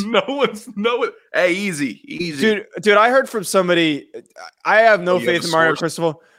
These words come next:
Speaker 2: No, I, no, I have, like, a really good source. Somebody told me Mario Cristobal's schedule, uh,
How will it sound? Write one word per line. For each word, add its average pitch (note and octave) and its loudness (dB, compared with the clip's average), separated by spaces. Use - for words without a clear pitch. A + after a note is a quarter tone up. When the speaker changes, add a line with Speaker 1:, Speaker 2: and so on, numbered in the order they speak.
Speaker 2:
No, G#3 2
I, G#3 6
no, F#3+ 4
I F3+ 4
have, A#3+ 4
like, G#3+ 4
a F3+ 4
really F#3 4
good F3 0
source. F3+ -2
Somebody A#3 -4
told G3+ -4
me F#3+ -2
Mario D#3 0
Cristobal's D3+ -6
schedule, D3 -4
uh, D3+ 2